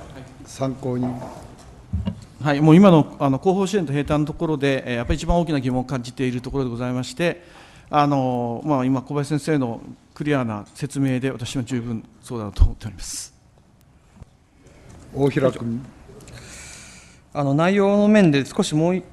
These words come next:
Speaker 3: もう少し、あの、踏み込んで、少し、あの、横道にそれるのかもしれないですけれども、お、まあ、今度の安保法制は、あ、憲法九条にもそうなんですけれども、日米安保条約の取り決めからも、お、逸脱をしているではないかという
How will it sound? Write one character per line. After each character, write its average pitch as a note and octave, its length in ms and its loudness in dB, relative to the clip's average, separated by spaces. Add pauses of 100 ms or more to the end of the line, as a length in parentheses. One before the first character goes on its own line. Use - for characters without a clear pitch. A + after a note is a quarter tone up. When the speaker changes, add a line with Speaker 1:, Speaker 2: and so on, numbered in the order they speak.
Speaker 3:
も G3+ 120 0
う - 20 0
少 A3+ 120 -6
し、 G3 180 2
あ C#3+ 40 6
の、 C3 100 4
踏 E3 120 2
み D3 100 6
込 D3 160 4
ん B2 80 6
で、 A2 240 -6 (420)
少 - 180 4
し、 F#3 80 6
あ C#3+ 40 8
の、 B2+ 100 4
横 D3 220 4
道 A3 100 8 (120)
に G#3+ 60 6
そ A3 100 2
れ G#3+ 100 6
る E3 60 2
の C3+ 80 4
か - 80 -2
も A2+ 80 -4
し - 100 -16
れ B2 60 -8
な A2+ 100 -8
い G#2 40 -12
で - 40 -20
す - 80 -20
け - 80 -20
れ A#2 60 -16
ど A#2 80 -10
も、 C#3+ 360 4 (240)
お、 A1+ 640 -8
ま C#3+ 60 -4
あ、 - 20 -6
今 B3 220 10
度 E3 80 10
の B2+ 120 8
安 D3+ 140 4
保 F3+ 160 -4
法 F3 200 -4
制 A#2 240 -8
は、 A#2 380 -4 (180)
あ、 B2+ 220 -12
憲 A3 180 -2
法 B2 560 -2
九 F3+ 180 -6
条 C3+ 240 -4
に D3+ 100 -2
も C3+ 320 -2 (100)
そ D3 200 -4
う - 20 2
な B2 100 0
ん A2+ 40 -4
で G#2+ 80 -10
す - 100 -20
け - 80 -20
れ B2 60 -18
ど A#2+ 80 -12
も、 C3+ 320 -6 (840)
日 A#3 220 2
米 D#3+ 180 4
安 D#3 100 4
保 G#3 160 0
条 B3 200 2
約 F3+ 200 2
の G3+ 120 2
取 F#3 220 -2
り F3+ 100 0
決 F#3+ 160 -6
め F#3 140 -2
か F#3 140 -2
ら A#3 80 4
も、 B2 640 2
お、 B2 60 -6
逸 B2+ 160 -12
脱 C3+ 280 -6
を B2+ 100 -6
し A#2 80 -14
て C#3+ 100 -10
い C3+ 40 -6
る B2 80 -8
で A#2+ 80 -10
は A#2 120 -6
な A#2+ 140 -6
い A#2+ 60 -10
か F3 160 -6
と F3 120 -4
い B2 100 0
う A2+ 220 -8